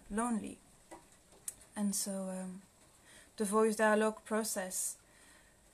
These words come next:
for the first time in my life, can give me this, the, the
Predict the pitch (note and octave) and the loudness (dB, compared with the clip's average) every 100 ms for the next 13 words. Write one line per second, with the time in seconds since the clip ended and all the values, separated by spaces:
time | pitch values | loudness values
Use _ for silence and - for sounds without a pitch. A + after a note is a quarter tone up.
0 | - - - - G#3+ G#3+ A#3+ A#3+ B3+ A#3 | -20 -20 -20 -4 -2 0 2 0 0 2
1 | G#3+ G3+ B3+ B3 A3 A3+ G#3 G#3 B3+ B3+ | 4 4 4 2 0 0 0 0 -2 0
2 | A#3+ G#3+ G#3+ - - G#3 G#3 G#3 G#3+ G#3 | 0 0 0 -2 -4 -4 0 -2 -4 -4
3 | G3+ | -4